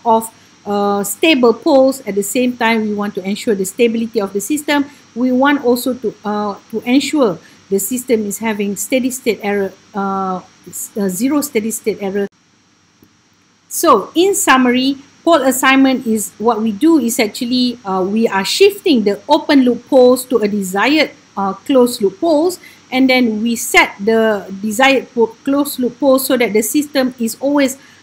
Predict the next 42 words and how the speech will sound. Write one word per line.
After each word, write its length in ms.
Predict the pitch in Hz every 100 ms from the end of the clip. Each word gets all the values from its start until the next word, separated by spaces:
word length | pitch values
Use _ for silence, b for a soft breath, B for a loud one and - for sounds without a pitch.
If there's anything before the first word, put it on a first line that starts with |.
| b
a 120 | 214 202
stable 380 | - 262 233
system. 500 | 226 269 - 302 349 B B 262
We 140 | 285
can 200 | 302 269
also 520 | 254 311 320 339 262
determine 640 | 214 233 226 294 294 233 196
the 80 | 202
desired 560 | 214 214 247 240 233
poles 300 | 311 285 269
by, 380 | 208 220 220 214
uh, 260 | 226 214 214
find 360 | - 302 302
out 220 | 277 180
what 240 | 196 240 247
is 180 | 254 -
the 120 | 208
transient 500 | - 277 294 294 247
response 400 | 240 - 262 240
that 120 | 180
we 140 | 196
want, 380 | 202 262 294 302 B B -
what 140 | 277
is 100 | 254
the 140 | 226
frequency 560 | 220 277 262 277 254 240
shape 360 | - - 269 185
that 100 | 185
we 160 | 208
like, 340 | 208 254 269 269 b b b
and 320 | 233 247 240
if 220 | 262 240 226
the 120 | 214
system 500 | 277 254 - 254 233 220
is, 260 | 226 - -
uh, 180 | 214 214
should 220 | 262 220
be 100 | 233
remain 400 | 220 214 220 220
stable, 380 | - 240 208 175
of 220 | 165 -
course. 320 | 220 165 -